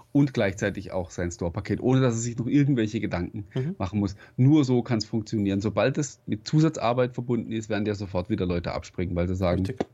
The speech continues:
Speaker 1: „Warum soll ich das dann tun?“ Keine Ahnung. Und, äh, last but not least ist es halt geht's am Ende des Tages immer nur um, um Geld. Bei den ganzen Freeware-Entwicklern natürlich nicht,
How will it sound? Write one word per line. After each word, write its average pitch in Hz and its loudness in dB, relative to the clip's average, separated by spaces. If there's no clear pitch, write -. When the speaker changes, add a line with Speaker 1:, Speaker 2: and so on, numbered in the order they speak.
Speaker 1:
„Warum 98 2
soll 95 0
ich 87 -2
das 87 -8
dann - -4
tun?“ 85 -2
Keine 82 0
Ahnung. 65 -4
Und, 92 2
äh, 85 4
last 98 0
but - 0
not 95 -4
least 110 0
ist 123 0
es - -6
halt 98 -2
geht's 123 -2
am 101 0
Ende 135 4
des 117 -2
Tages 110 0
immer 117 0
nur 104 2
um, 92 0
um 98 -4
Geld. 82 0
Bei 92 0
den 98 2
ganzen 98 0
Freeware-Entwicklern 107 0
natürlich 87 -4
nicht, 170 2